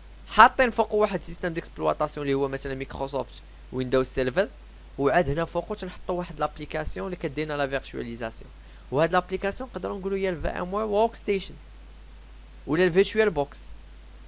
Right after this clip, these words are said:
عاد فوق الفيرتشوال بوكس كنحطو دي في ام. كاين ولا ما كايناش؟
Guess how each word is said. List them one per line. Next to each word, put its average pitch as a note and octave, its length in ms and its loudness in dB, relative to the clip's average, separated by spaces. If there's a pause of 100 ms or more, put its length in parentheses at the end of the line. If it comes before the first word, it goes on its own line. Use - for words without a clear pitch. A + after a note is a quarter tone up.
(180)
عاد B3 300 8
فوق C4+ 200 0
الفيرتشوال B3 420 2
بوكس D#4 220 -4
كنحطو - 380 -6
دي A3 160 4
في F3 260 4
ام. G#2+ 60 -4 (400)
كاين D#3+ 160 2
ولا C4 100 4
ما C#4 100 2
كايناش؟ C3+ 300 -2